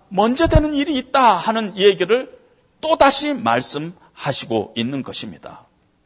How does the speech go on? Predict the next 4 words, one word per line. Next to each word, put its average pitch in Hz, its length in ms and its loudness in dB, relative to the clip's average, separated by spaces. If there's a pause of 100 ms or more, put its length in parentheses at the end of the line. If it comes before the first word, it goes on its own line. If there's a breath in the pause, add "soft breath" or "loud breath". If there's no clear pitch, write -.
(140)
포도원 214 480 2
품꾼의 208 560 2
비유의 165 320 2
핵심은 233 720 -2